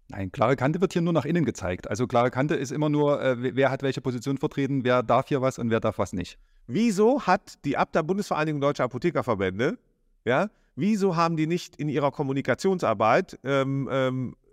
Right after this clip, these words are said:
Speaker 2: ne, die ja so konzeptionell angelegt ist, wieso hat die selber nicht mit dafür gesorgt, dass möglichst viel Resonanz vom, vom Montag, äh, stattfindet?
Speaker 1: Vielleicht
Speaker 2: Wo-,
Speaker 1: war Brückentag.
Speaker 2: wieso,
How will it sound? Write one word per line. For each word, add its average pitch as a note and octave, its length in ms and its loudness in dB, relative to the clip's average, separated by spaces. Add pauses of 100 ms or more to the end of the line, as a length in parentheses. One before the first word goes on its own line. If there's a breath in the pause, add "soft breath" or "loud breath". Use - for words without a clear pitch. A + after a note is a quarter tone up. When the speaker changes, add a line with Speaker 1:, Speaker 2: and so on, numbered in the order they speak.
(140)
Speaker 2:
ne, E3+ 300 0
die D#3 160 -2
ja B2 100 0
so C3+ 180 -4
konzeptionell C3+ 680 -2
angelegt A2+ 480 -2
ist, D3 200 -6 (460)
wieso F3+ 580 0 (160)
hat - 240 -4
die B2+ 120 -4
selber G#3+ 400 2
nicht D#3 240 -4
mit F#3 220 0
dafür C#3 280 0
gesorgt, A2 560 0 (420)
dass D3 200 -4
möglichst F3+ 520 -4
viel F#3 220 2
Resonanz D3+ 580 -2
vom, C3+ 380 -4 (100)
vom C3+ 200 -2
Montag, D#3+ 560 -2
äh, A2+ 180 2
stattfindet? A2 680 -2 (920)
Speaker 1:
Vielleicht G#2+ 200 2
Speaker 2:
Wo-, - 40 0
Speaker 1:
war A#2+ 100 6
Brückentag. G#3 400 4
Speaker 2:
wieso, G3+ 120 2